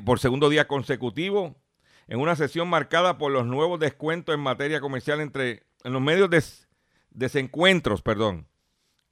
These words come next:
en, en materia comercial entre Washington y Pekín.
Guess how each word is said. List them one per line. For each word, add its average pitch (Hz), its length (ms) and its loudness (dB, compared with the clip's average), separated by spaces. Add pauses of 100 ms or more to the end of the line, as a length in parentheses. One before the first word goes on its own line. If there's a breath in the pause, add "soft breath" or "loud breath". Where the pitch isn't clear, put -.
(200)
en, 131 280 -8
en 127 160 -6
materia 135 340 -4
comercial 160 380 -6
entre 143 200 -6
Washington 143 520 -6
y 139 60 -8
Pekín. 107 500 -10